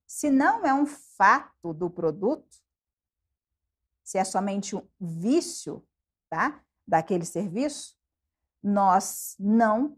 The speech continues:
falamos, portanto, de consumidor por equiparação.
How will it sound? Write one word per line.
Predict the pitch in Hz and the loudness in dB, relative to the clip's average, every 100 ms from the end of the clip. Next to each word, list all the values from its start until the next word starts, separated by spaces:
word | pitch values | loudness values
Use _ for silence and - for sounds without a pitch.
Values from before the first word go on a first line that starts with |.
| _ | _
falamos, | - 330 254 185 175 214 226 - | -2 0 2 0 0 0 -2 -4
portanto, | - 233 - 180 - 214 | -2 -4 -2 -4 -4 -6
de | |
consumidor | - 208 - 202 175 185 190 - | -6 -6 -6 -8 -4 -6 -6 -10
por | 262 311 | -4 -2
equiparação. | 180 175 - 226 - 208 233 - - 214 160 | -2 -4 -8 -12 -4 -2 -2 -4 -6 -6 -6